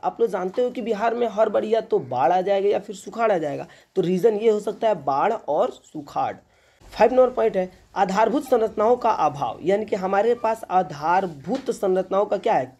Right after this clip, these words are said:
कमी है, यानी अभाव है। सिक्स नंबर पॉइंट है औद्योगिक पिछड़ापन, यानी कि यहाँ पे उद्योग भी काफ़ी ज़्यादा कम है और कोई भी उद्योग यहाँ लगाना भी नहीं चाहता, ये भी एक रीज़न हो सकता है।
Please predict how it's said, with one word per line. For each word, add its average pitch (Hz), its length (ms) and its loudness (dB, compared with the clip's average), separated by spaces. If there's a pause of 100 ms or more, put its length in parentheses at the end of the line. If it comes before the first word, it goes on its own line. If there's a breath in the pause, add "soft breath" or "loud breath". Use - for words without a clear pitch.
कमी 180 320 2
है, 196 160 -4 (280 soft breath)
यानी 165 160 -2
अभाव 113 420 -8
है। 98 120 -16 (1700)
सिक्स 240 260 -2
नंबर 233 220 4
पॉइंट 214 280 2
है 175 140 -2 (540)
औद्योगिक 214 760 4
पिछड़ापन, 160 640 -2 (100)
यानी 214 260 0
कि 240 100 -10
यहाँ 226 380 -2
पे 247 220 0
उद्योग 214 600 0
भी 262 120 -4
काफ़ी 214 380 -2
ज़्यादा 220 320 2
कम 165 320 -4
है 117 60 -8
और - 300 -2
कोई 254 220 0
भी 240 280 -6 (640 loud breath)
उद्योग 202 340 4
यहाँ 226 180 6
लगाना 196 320 2
भी 233 100 -2
नहीं 240 120 -2
चाहता, 214 280 -4
ये 151 200 -4
भी 175 140 -4
एक 220 120 -4
रीज़न 214 260 -2
हो 214 80 -2
सकता - 300 -12
है। 165 220 -10